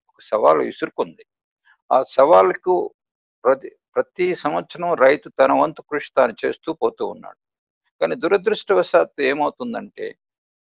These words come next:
యావరేజ్న సుమారు టెన్ పాయింట్ ఫైవ్ శాతం రావాల్సింది, అభివృద్ధి రావాలి. నిన్న సంవత్సరం కన్నా ఈ సంవత్సరం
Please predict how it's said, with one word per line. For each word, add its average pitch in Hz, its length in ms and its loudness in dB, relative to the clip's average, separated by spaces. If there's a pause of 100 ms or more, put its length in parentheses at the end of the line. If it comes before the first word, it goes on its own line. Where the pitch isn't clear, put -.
(460)
యావరేజ్న 185 640 4 (920)
సుమారు 147 500 2 (600)
టెన్ 156 180 0
పాయింట్ 170 380 2
ఫైవ్ 151 320 4 (360)
శాతం 147 380 4 (100)
రావాల్సింది, 117 720 2 (220)
అభివృద్ధి 143 440 -4
రావాలి. 101 440 2 (380)
నిన్న 135 240 -6
సంవత్సరం 147 500 -2
కన్నా 156 300 -2
ఈ 139 160 -6
సంవత్సరం 143 460 -6